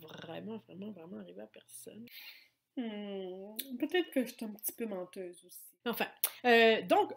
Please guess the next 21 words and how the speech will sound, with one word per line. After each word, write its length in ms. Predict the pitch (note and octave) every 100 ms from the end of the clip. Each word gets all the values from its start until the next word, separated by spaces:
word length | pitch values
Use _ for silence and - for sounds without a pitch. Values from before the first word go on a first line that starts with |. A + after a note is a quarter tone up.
| -
pour 240 | G4+ G#4
les, 340 | C4+ G#3+ G3+ G3
les 220 | G3+ A3+
dernières 320 | G#3+ E4 G#4+
aventures 380 | C#4 A3+ G3 D#4+
de 80 | A3+
l'oncle 260 | F#3+ - F3+
Bernard, 560 | F3+ F3+ G#3+ D4 E4 _ _ - _ _ - _ _ _ _
euh, 320 | G3+ F#3 F#3 F3
tout 120 | E4+
le 60 |
monde 180 | D#4 D4
part 160 | D#4 C#4
en 60 |
vacances. 360 | G#3 F#3 E3 -
Enfin, 280 | F#3 G3+ F#3
tout 120 | G3
le 40 |
monde, 160 | G#3+ A#3
c'est, 300 | - G#3 -
euh, 240 | G3 F3